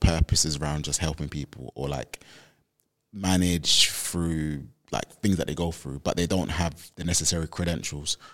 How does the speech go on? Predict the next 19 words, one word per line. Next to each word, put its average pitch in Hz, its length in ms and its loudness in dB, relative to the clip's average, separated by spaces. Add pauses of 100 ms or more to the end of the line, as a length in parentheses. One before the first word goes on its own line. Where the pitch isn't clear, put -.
So 82 440 0
they're 82 120 2
not, 87 260 0
like, 78 300 -2
a 78 340 -2 (500)
psychotherapist 80 880 0
or 78 120 0
they're 78 100 0
not 69 180 0
a 73 40 -6
financial 80 420 -4
advisor. 71 480 -4
So 85 220 2
for 90 100 -4
them, 90 320 2
they're 80 220 0
struggling 82 520 0
with 80 300 -4 (400)
the 82 440 0